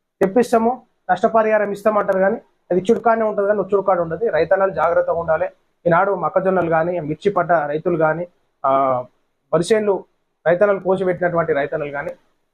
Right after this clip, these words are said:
ఒక మంచి ప్లేస్ని ఏర్పాటు చేసుకొని నీళ్లు రాకుండా మీరే జాగ్రత్త వహించుకోవాలని చెప్పేసి కోరుతా ఉన్నాం. సన్నబియ్యం పథకానికి అనూహ్య స్పందన.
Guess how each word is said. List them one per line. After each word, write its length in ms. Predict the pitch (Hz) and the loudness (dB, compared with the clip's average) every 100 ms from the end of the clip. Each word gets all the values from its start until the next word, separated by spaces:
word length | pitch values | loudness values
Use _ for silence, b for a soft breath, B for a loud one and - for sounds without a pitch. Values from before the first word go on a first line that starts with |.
| - | -6
ఒక 60 | 151 | -4
మంచి 240 | 147 196 | 0 0
ప్లేస్ని 340 | 196 185 190 | 0 0 0
ఏర్పాటు 340 | 165 165 170 156 | -2 0 -2 -2
చేసుకొని 360 | 151 - 160 196 _ _ _ 127 | -4 -4 -6 -8 _ _ _ -2
నీళ్లు 240 | 160 233 | 2 4
రాకుండా 540 | 214 185 190 202 180 175 160 | 2 0 0 0 0 -4 0
మీరే 340 | 208 240 240 | 2 2 -2
జాగ్రత్త 360 | 151 165 175 185 | -2 -2 0 -2
వహించుకోవాలని 600 | 160 151 160 151 139 139 | -2 -2 -4 -6 -6 -8
చెప్పేసి 440 | 127 131 135 131 - _ | -10 -10 -10 -12 -14 _
కోరుతా 240 | 143 139 120 | -8 -6 -10
ఉన్నాం. 180 | 107 - _ _ _ _ _ _ _ _ _ _ _ _ _ _ _ _ _ _ _ | -14 -20 _ _ _ _ _ _ _ _ _ _ _ _ _ _ _ _ _ _ _
సన్నబియ్యం 440 | - 247 285 285 247 | -2 0 2 2 2
పథకానికి 600 | 226 233 233 226 247 196 | 0 2 0 0 0 0
అనూహ్య 360 | 165 226 233 | 0 2 2
స్పందన. 600 | 196 - 175 165 170 135 | 0 0 0 2 0 -2